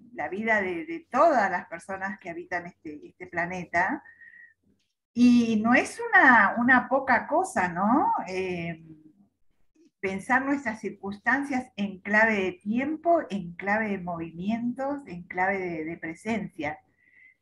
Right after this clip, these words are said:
Eh, esa es un poco la idea. No sé si se alcanza a entender, pero yo creo que es como una madeja enredada que la vamos a poder ir desenredando entre todos. Me parece que esa es la,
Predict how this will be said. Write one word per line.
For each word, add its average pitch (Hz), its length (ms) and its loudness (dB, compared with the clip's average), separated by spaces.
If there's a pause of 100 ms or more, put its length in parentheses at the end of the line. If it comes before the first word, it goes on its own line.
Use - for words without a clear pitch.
(300)
Eh, 165 320 -10
esa 285 280 2
es 311 120 -4
un 220 120 -2
poco 240 280 2
la 214 100 4
idea. 165 320 0
No 208 140 -6
sé 285 160 -6
si 302 140 -4
se 254 120 -6
alcanza 226 420 -2
a 220 40 0
entender, 208 520 -2
pero 202 220 0
yo 220 200 -8
creo 285 260 0
que 285 320 -2 (600)
es 240 120 0
como 370 240 4
una 339 160 8
madeja 262 380 6
enredada 233 640 8
que 226 100 0
la 190 140 6
vamos 226 300 4
a 202 120 0
poder 185 280 -2
ir 226 260 -6
desenredando 185 800 -2
entre 220 300 -8
todos. 147 480 -2
Me 151 100 -14
parece 156 400 -12
que 160 120 -18
esa 175 200 -12
es 165 40 -12
la, 151 340 -6